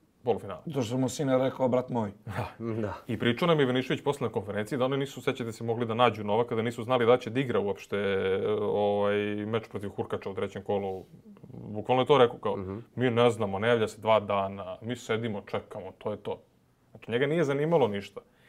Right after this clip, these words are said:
Speaker 1: I onda, kada je Sinner dobio Runea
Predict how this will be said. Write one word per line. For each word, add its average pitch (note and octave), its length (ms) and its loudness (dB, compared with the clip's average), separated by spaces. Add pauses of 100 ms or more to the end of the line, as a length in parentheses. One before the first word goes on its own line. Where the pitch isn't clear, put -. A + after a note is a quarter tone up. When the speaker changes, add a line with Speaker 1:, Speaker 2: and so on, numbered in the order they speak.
(340)
Speaker 1:
I G#2+ 200 4
onda, F3+ 400 6
kada G#2 220 -4
je G#2 280 0
Sinner D3 300 -2
dobio B2 260 2
Runea F#2+ 280 -10